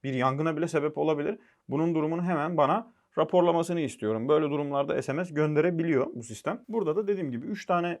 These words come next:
ışık açma, bir tane de alarm durumunda geri mesaj gönderme sistemini birlikte deneyeceğiz. Otomasyonları da bir göstereyim. Otomasyon kısmında da mesela Hue Play bir aç, Hue Play kapat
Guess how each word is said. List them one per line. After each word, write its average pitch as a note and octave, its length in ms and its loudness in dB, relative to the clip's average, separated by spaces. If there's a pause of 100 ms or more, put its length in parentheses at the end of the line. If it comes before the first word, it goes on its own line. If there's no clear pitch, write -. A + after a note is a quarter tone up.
ışık - 220 -2
açma, C3+ 420 0
bir F#3+ 160 -6
tane D3 300 -2
de G3 240 4
alarm E3 400 4
durumunda A2 520 -4 (100)
geri C3 460 0
mesaj C#3 400 0
gönderme A2 480 -2
sistemini F3+ 500 -6
birlikte D3+ 420 -4
deneyeceğiz. D#3 520 -2
Otomasyonları A3+ 680 0
da E3 100 -2
bir C3 40 -4
göstereyim. A#2+ 540 -2
Otomasyon G#3 480 -2
kısmında G#3 480 -2
da D#3 180 2 (180)
mesela - 220 -14 (180)
Hue G3+ 240 0
Play G3 480 0
bir D3+ 280 -4 (100)
aç, A3+ 320 2 (160)
Hue G3 200 -2
Play G#3+ 300 0
kapat F3+ 400 2